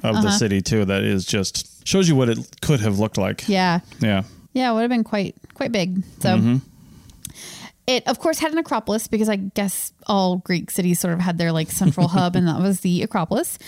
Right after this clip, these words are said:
Speaker 2: And it was built on this, like, rocky cliff that sort of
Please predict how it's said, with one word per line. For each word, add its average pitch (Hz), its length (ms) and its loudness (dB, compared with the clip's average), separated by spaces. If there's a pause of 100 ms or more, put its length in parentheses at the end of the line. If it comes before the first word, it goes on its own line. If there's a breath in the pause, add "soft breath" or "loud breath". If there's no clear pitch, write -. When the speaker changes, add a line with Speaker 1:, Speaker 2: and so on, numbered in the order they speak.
(360 loud breath)
Speaker 2:
And 240 200 2
it 226 40 2
was 214 180 0
built 440 280 0
on 240 120 4
this, 208 260 2
like, 196 220 0
rocky 190 420 0
cliff - 600 -6
that 190 280 0 (520 loud breath)
sort 320 280 0
of 285 280 -2